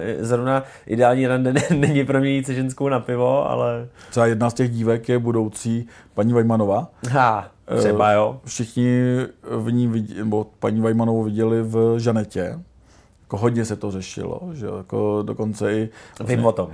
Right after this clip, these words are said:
Speaker 2: i v Survivoru se to řešilo,
Speaker 1: Jo, jo, jo.
Speaker 2: jako že vás dávali dohromady. Eh, jak to máte spolu, nebo jaký to, jak to bylo?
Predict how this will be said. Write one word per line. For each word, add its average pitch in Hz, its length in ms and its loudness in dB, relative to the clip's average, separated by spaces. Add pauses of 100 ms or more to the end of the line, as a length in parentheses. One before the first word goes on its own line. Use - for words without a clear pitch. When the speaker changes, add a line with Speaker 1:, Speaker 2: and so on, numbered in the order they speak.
(200)
Speaker 2:
i 123 60 2
v 123 60 -4
Survivoru 131 520 4
se 104 160 -10
to 107 160 -6
řešilo, 104 340 0 (120)
Speaker 1:
Jo, 113 60 6
jo, 110 180 6
jo. 107 100 0
Speaker 2:
jako 101 120 0
že 104 100 2
vás 110 200 4
dávali 110 320 2
dohromady. 110 640 0 (540)
Eh, 110 1040 0 (220)
jak 120 240 -4
to 302 140 0
máte 190 320 -2
spolu, 107 300 -8
nebo 107 180 0
jaký 117 220 -4
to, 151 160 0
jak 131 160 -2
to 202 120 -2
bylo? 113 460 -2